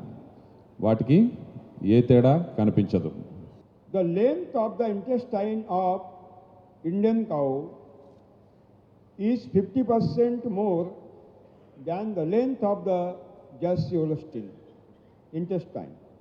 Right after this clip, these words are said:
Speaker 1: భారతీయ దేశవాళీ ఆవు ప్రేగుల పొడవు ఈ జెర్సీ, హోల్‌స్టీన్ ప్రేగుల పొడవు కంటే యాభై శాతం ఎక్కువగా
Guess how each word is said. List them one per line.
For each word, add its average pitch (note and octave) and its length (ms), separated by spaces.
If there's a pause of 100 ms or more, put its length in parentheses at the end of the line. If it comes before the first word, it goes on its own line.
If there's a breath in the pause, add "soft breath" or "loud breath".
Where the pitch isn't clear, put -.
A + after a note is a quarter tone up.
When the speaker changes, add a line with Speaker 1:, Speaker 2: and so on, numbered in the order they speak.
(360)
Speaker 1:
భారతీయ B2+ 600 (480)
దేశవాళీ B2+ 600 (260)
ఆవు A#2 240 (1120)
ప్రేగుల C3 440 (580)
పొడవు G#2+ 420 (1040)
ఈ A2 100 (220)
జెర్సీ, A#2+ 460 (1200)
హోల్‌స్టీన్ B2 580 (840)
ప్రేగుల A2+ 400 (220)
పొడవు A2+ 360
కంటే A2 320 (1160)
యాభై B2 320 (100)
శాతం B2+ 340 (400)
ఎక్కువగా C3+ 460